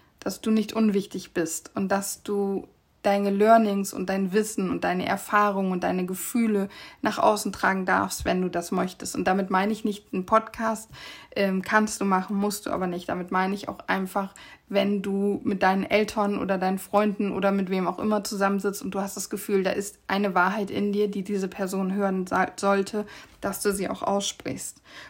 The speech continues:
Und du bist nicht uninteressant und du bist erst recht nicht unwichtig.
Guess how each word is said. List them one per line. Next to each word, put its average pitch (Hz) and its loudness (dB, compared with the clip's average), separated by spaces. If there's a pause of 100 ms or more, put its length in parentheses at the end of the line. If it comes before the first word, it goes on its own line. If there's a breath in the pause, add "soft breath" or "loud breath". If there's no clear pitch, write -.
(140)
Und 214 2
du 202 -4
bist 214 2
nicht 214 -2
uninteressant 202 2
und 202 -2
du 196 -2
bist 208 0
erst 202 -2
recht 208 -4
nicht 220 -6
unwichtig. 214 0